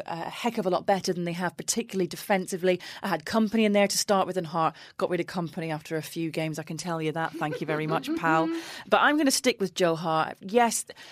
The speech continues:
Speaker 1: some people say they might not have too much to play for towards the end of the season. They definitely still do, and I think Joe Hart will be looking to end his season very differently to how he started it when they were just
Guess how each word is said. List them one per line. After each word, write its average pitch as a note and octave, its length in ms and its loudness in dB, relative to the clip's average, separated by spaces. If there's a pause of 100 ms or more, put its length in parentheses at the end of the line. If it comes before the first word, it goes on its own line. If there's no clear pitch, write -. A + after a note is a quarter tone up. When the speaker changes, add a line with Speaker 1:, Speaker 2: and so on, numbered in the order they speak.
(340)
Speaker 1:
some A#3 200 0
people F3+ 200 -2
say F#3 180 2
they F#3 80 4
might F#3 220 0
not F3+ 240 -4
have F#3 340 0
too A#3 160 4
much A3 160 0
to G3+ 80 -4
play B3+ 240 4
for F3+ 240 -4
towards D#3 320 -6
the E3 100 -6
end D3+ 120 -2
of C#3+ 40 -6
the D3+ 60 -6
season. D#3 340 -6
They F#3+ 80 4
definitely F3+ 460 -2
still E3+ 320 -2
do, D#3+ 240 -2
and D#3 80 -2
I D#3 80 -4
think E3 240 -10
Joe G3 180 2
Hart F3 220 2
will - 60 2
be F3+ 100 0
looking G3 300 0
to - 180 0
end G#3+ 180 2
his G3 120 0
season F#3 440 2 (300)
very G#3+ 300 4
differently F3+ 440 0
to F3 100 -4
how F3+ 160 0
he F3+ 60 2
started F#3 540 0
it - 80 -2
when F3 140 -2
they F3 80 2
were F3 100 2
just F3 400 -4